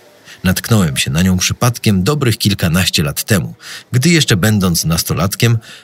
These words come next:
wydawałem wszystkie przyoszczędzone pieniądze na płyty C D.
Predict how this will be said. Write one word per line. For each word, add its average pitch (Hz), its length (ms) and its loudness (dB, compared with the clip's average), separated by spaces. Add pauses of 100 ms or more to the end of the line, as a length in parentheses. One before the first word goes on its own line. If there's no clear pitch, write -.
(100)
wydawałem 104 560 2
wszystkie 143 580 0
przyoszczędzone 104 880 0
pieniądze 101 440 0
na 82 140 0
płyty 101 480 -2
C - 240 -2
D. 120 160 -10